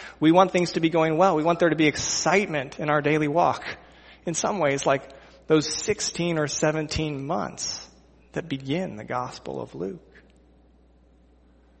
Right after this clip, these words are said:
But in reality, growth can be hard, especially in the mundane, especially when we face setbacks. It takes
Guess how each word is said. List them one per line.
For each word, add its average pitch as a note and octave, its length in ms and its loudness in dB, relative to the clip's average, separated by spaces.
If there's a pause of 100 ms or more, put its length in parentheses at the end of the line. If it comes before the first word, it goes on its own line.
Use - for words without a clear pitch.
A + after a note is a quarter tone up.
(160)
But E3 140 -2
in D#3+ 100 -4
reality, D3 800 -8 (840)
growth D#3 340 -4
can A#2 140 -14
be G#2 120 -12
hard, A#2+ 460 -16 (100)
especially C#3 600 -6
in G#2+ 100 -8
the G#2+ 80 -14
mundane, A#2 760 -12 (680)
especially C3+ 540 -4
when A2+ 180 -10
we A2 100 -12
face - 520 -10 (340)
setbacks. - 960 -8 (880)
It - 260 -4
takes - 520 -4